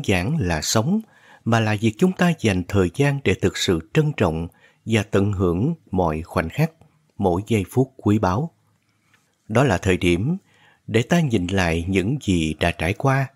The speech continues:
những người đã gặp gỡ và những giá trị mà chúng ta đem theo trong suốt cuộc đời này. Sống nửa đời về sau cũng là cơ hội để ta chấp nhận bản thân mình với tất cả những đặc điểm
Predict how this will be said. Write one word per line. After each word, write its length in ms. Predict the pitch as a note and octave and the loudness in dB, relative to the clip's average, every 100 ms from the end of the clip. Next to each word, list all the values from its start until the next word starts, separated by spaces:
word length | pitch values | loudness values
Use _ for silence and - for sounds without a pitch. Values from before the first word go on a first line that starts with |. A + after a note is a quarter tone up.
| _ _ _ _ _ | _ _ _ _ _
những 240 | - A#2 E3 | 0 2 2
người 240 | G#2+ G#2 | 2 2
đã 120 | G2 | 2
gặp 200 | G#2+ G#2 - | 0 0 0
gỡ 360 | G2 F2 C#3+ F#3 _ _ _ - | 2 2 0 -4 _ _ _ -2
và 120 | G#2+ F2+ | -2 0
những 200 | F#2 A2+ | -2 0
giá 140 | E3 F#3+ - | 0 0 2
trị 360 | G2 D#2 E2 - _ - | 0 0 -2 -8 _ -4
mà 520 | F2+ E2 D2 C#2+ - _ - | -2 -2 -4 -10 -12 _ -4
chúng 140 | A#2 | -2
ta 140 | A#2 G#2 | -2 0
đem 180 | G#2+ G#2 | -2 0
theo 260 | A#2+ B2 - | 0 -2 -2
trong 160 | C#3 C3 | -2 0
suốt 220 | - E3+ - | 0 0 0
cuộc 180 | F#2 - | -4 -2
đời 160 | E2+ D2+ | -4 -4
này. 220 | D2 C2 _ _ _ _ _ _ _ _ _ _ _ _ | -8 -8 _ _ _ _ _ _ _ _ _ _ _ _
Sống 480 | - - G#2+ C#3+ E3 | -2 0 0 0 0
nửa 240 | F2+ F2 | 0 2
đời 240 | A2+ F#2+ D#2+ | 0 0 0
về 180 | F2+ E2+ | 0 -2
sau 360 | - A#2 A#2 - _ _ _ _ _ | 0 -2 -2 -6 _ _ _ _ _
cũng 200 | - C3+ | 0 2
là 180 | D#3 A2 | 2 0
cơ 180 | G#2+ F#3 | 0 0
hội 540 | E3+ C3+ F#2 D#2 D#2+ - _ | 2 2 2 2 -2 -6 _
để 180 | A2+ F#2+ | 0 0
ta 200 | - D#3+ | 2 -2
chấp 300 | D#3+ G3 - | 0 -2 0
nhận 300 | G#2+ E2 F2+ - | 0 0 -4 -2
bản 260 | F2 D#2+ A#2 | -2 -2 -2
thân 220 | D3 A2 | -2 0
mình 160 | E2+ E2+ - _ _ _ | -2 -4 -14 _ _ _
với 540 | F#2+ G2+ G2 G#2+ B2 A#2+ - | -4 0 0 0 -2 -4 -2
tất 100 | D#3+ - | -2 -2
cả 240 | G2 D#2+ | -4 -2
những 280 | F#2+ F#2+ G2+ | 0 0 0
đặc 180 | A2 D#2+ - | -2 -4 -2
điểm 260 | E2+ F#2 | 0 0